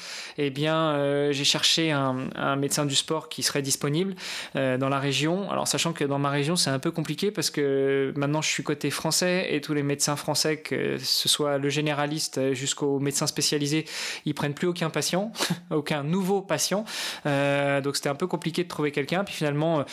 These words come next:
j'ai réussi à rentrer en contact avec un médecin du sport, euh, chirurgien orthopédiste, euh, qui avait un, un créneau de disponible le lendemain. Euh, j'y suis allé, euh, avec le sourire, euh,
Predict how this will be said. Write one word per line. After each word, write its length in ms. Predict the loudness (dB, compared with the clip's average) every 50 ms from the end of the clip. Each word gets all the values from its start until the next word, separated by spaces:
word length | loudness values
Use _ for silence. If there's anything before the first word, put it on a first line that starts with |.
| -8 -8 -8 -8 -4
j'ai 160 | -2 0 0
réussi 460 | 2 2 0 2 0 2 2 2 2 2
à 60 | 2
rentrer 280 | 2 0 -2 -2 -2
en 60 | -4 -2
contact 400 | -2 -2 -2 -2 -4 -2 0 0
avec 400 | 2 2 0 0 0 -2 0 2
un 120 | 2 2
médecin 340 | 2 2 2 0 0 0 0
du 140 | 0 0 -2
sport, 440 | -4 -2 0 0 0 0 -2 -4 -6 -4
euh, 140 | -4 0 2
chirurgien 560 | 2 4 4 4 2 2 2 2 2 0 0
orthopédiste, 720 | -2 -4 -2 -4 -2 -2 0 -2 0 0 0 0 -2 -2 -6 -6 -4 -4 -4 -4 -2 0
euh, 200 | 2 2 2 2
qui 320 | 0 -4 -4 -2 0 0
avait 200 | 2 2 2 2
un, 280 | 2 0 0 -2 -2 -2 -2
un 100 | -2 -2
créneau 300 | 0 0 0 0 0 -2
de 60 | -2
disponible 420 | -2 -4 -2 -2 -2 0 0 0
le 60 | 0 0
lendemain. 460 | 2 2 2 2 2 2 0 0 -2 -4 -8 -8 -8 -8 -8 -4 -2
Euh, 240 | 0 0 0 0 0
j'y 180 | 0 2 4
suis 220 | 4 4 4 4 2
allé, 480 | 2 2 2 4 4 4 2 2 2
euh, 200 | 0 -2 -2 -4 -6 -6 -8 -12 -14 -10 -4
avec 320 | -4 0 0 0 -2 0
le 60 | -2 0
sourire, 420 | 0 2 2 2 2 2 2 2
euh, 140 | 0 -2